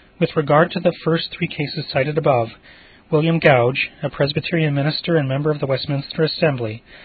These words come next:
discusses the defects and excesses to avoid when attending to the duties of the marriage bed. From Of Domestical Duties, Still Waters Revival Books, page two hundred twenty-three,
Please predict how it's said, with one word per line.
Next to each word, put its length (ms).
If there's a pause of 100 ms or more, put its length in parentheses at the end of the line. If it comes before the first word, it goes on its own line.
(300)
discusses 560
the 100
defects 680
and 180
excesses 520
to 140
avoid 420 (380)
when 120
attending 460
to 100
the 100
duties 340
of 100
the 60
marriage 360
bed. 280 (960)
From 360
Of 120
Domestical 460
Duties, 480 (400)
Still 340
Waters 380
Revival 380
Books, 400
page 280
two 120
hundred 280
twenty-three, 600